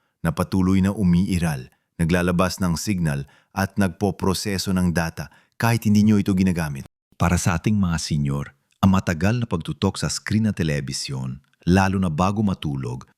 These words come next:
ay may maraming hindi magandang epekto. Katulad ng cellphone,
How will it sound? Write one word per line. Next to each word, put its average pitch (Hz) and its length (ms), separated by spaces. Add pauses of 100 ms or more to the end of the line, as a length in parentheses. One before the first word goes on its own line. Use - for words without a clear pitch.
(120)
ay - 100
may 107 140
maraming 104 560
hindi 92 100
magandang 85 560
epekto. 71 600 (420)
Katulad 143 380
ng 123 160
cellphone, 69 680